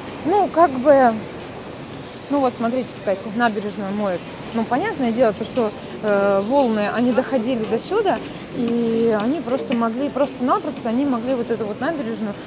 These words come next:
ну, немножечко так, грубо скажу, э, поднасрать, да, вот. И вот оно, вот он песок. То есть сейчас просто берут шлангом, это всё моют и вымывают. Но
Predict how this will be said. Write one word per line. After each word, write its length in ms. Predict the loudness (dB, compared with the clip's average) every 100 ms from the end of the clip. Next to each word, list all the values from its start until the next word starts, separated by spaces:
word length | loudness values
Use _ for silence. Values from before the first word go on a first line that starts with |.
| -10 -4
ну, 120 | 0
немножечко 540 | 2 0 -2 -6 -8
так, 180 | -4 -4 -6 -14 -12 -10 -4
грубо 200 | -2 -2 -2
скажу, 220 | -2 -2 -4 -8 -10 -4
э, 240 | 0 2 0 -4 0
поднасрать, 640 | 2 2 0 0 0 2 2
да, 200 | 2 2 -4 -6 -8 -4
вот. 240 | -2 -2 -6 -14 -14 -4
И 140 | 0
вот 200 | 0 0
оно, 160 | -2 -4 -8 -2
вот 180 | -2 0
он 100 | -4
песок. 320 | -6 -2 -2 -2 -12 -12 -12 -14 -14 -2
То 60 |
есть 140 | -2 -2
сейчас 320 | -10 -6 -6 -2
просто 280 | -4 -4 -4
берут 280 | -2 -2 -4 -14 -8
шлангом, 460 | 0 0 0 -2 -4 -6 -12 -14 -6
это 240 | -4 0 0
всё 340 | 2 4 4 2 -10 -14 -14 -14 -14 -4
моют 400 | 4 6 6 2 -2 -12 -6
и 60 |
вымывают. 680 | -6 -2 0 2 2 2 2 -2 -12 -12 -12 -4
Но 320 | 2 4 4